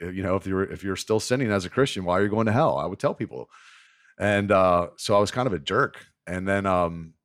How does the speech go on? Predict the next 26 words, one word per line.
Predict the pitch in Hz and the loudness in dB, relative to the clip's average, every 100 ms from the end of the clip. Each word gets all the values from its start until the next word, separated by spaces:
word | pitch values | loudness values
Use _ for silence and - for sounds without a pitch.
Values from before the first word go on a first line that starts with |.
| _ - | _ -2
after | 98 98 98 92 | -2 0 0 0
it | 87 | 0
got | 98 117 | -2 -2
me, | 80 80 80 _ _ | -4 -12 -12 _ _
it | 85 85 | -12 -6
really | 90 85 | -4 -4
humbled | 82 92 92 78 | -4 -6 -6 -8
me, | 76 78 78 - | -8 -10 -12 -10
but | 87 | -4
it | 90 | 0
also | 101 - 87 80 | 0 0 -2 -2
enabled | 80 78 82 78 | -6 -10 -10 -10
me | 80 | -12
to | 78 | -14
do | 71 85 | -10 -8
what | 80 | -6
I'm | 78 | -8
doing | 78 78 78 | -10 -10 -8
now, | 87 | -6
because | 85 80 82 | -6 -8 -8
there's | 110 131 | -6 -6
times | - 113 92 82 | -4 -6 -6 -6
where | 82 | -6
I | 95 | -6
get | 92 | -8
lonely | 64 69 73 87 | -10 -12 -10 -12